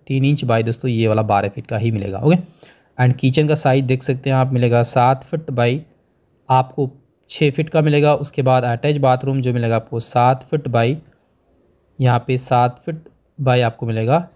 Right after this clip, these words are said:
चार फीट का मिलेगा। उसके बाद ये वाला रूम की बात करेंगे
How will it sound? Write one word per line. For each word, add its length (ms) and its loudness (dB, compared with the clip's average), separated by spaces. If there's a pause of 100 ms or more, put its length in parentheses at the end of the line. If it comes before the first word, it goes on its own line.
(140)
चार 260 2
फीट 180 -10
का 100 -8
मिलेगा। 260 -6
उसके 220 -6
बाद 240 2
ये 140 2
वाला 180 2
रूम 160 0
की 80 -2
बात 200 0
करेंगे 340 -4